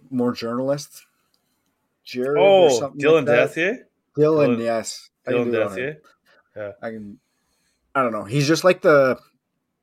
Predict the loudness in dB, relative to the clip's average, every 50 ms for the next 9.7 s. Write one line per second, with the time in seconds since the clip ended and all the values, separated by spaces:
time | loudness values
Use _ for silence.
0 | _ -2 0 0 0 0 -2 -4 -10 -10 -4 -4 -4 -6 -6 -18 -20 -20 -20 _
1 | _ _ _ _ _ _ _ -14 -12 -8 -6 -4 -4 -2 0 2 2 2 0 -2
2 | _ _ _ _ -6 -4 -4 -4 -6 -8 _ -8 -6 -4 -4 -4 -4 -4 -6 -6
3 | -6 -8 -10 -12 -14 -18 -20 -20 -20 _ _ _ _ _ _ _ _ _ _ _
4 | _ _ _ _ _ _ _ _ _ _ _ _ _ _ _ _ _ _ -2 0
5 | 2 4 4 4 4 2 2 4 4 4 4 4 2 0 0 0 0 0 0 0
6 | -2 -2 -4 -8 -10 -12 _ _ _ _ _ -10 -6 -4 -4 -4 -4 -4 -8 -10
7 | -10 -10 -12 -10 -12 -12 -12 -14 -18 _ _ _ _ _ _ _ _ -12 -10 -8
8 | -8 -8 -10 _ _ _ _ _ _ _ _ _ _ _ _ _ _ _ -10 -6
9 | -4 -4 -4 -6 -8 -14 -12 -10 -8 -10 -10 -12 -20 -20